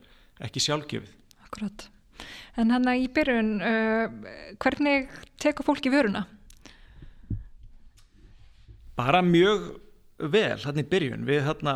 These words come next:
Speaker 1: vorum mjög spennt. Þetta, það var ákveðin svona hreyfing í gangi á þeim tíma bara í heiminum. Það var svona ný kynslóð af heimilisfjármála hugbúnaða að ryðja sér til rúms. Það voru fyrirtæki eins og mint dot com sem sumir þekkja, sem var þarna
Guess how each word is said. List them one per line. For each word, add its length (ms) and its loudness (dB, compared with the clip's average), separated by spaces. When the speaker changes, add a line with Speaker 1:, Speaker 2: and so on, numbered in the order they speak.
Speaker 1:
vorum 280 -2
mjög 300 2
spennt. 320 -2
Þetta, 320 -2
það 100 -2
var 300 4
ákveðin 400 0
svona 180 2
hreyfing 560 2
í 80 -2
gangi 340 0
á 80 -2
þeim 160 -2
tíma 380 0
bara 160 2
í 60 -2
heiminum. 360 0
Það 140 0
var 80 -4
svona 160 2
ný 80 0
kynslóð 540 0
af 80 0
heimilisfjármála 640 -2
hugbúnaða 540 -2
að 80 -6
ryðja 220 -2
sér 120 -8
til 140 -6
rúms. 240 -4
Það 80 -8
voru 160 -10
fyrirtæki 420 -4
eins 140 -2
og 80 2
mint 580 -2
dot 240 -4
com 240 -2
sem 160 -4
sumir 240 -4
þekkja, 320 -6
sem 80 -4
var 140 -4
þarna 240 -8